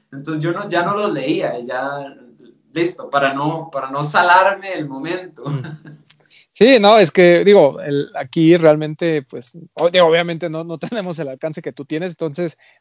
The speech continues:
Speaker 2: por no-, normalmente, pues, nos escucha pura, puros amigos, ¿no? Entonces,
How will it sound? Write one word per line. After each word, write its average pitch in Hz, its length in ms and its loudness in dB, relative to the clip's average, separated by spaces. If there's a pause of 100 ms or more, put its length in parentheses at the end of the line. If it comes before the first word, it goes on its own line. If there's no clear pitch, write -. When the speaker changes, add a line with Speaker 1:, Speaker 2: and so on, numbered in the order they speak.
Speaker 2:
por 208 120 2
no-, 233 260 6
normalmente, 247 560 -6
pues, 180 140 -16
nos 151 100 -10
escucha - 240 -14
pura, 151 400 -4
puros 165 320 -6
amigos, 127 320 -12
¿no? 156 100 -8
Entonces, 170 560 -8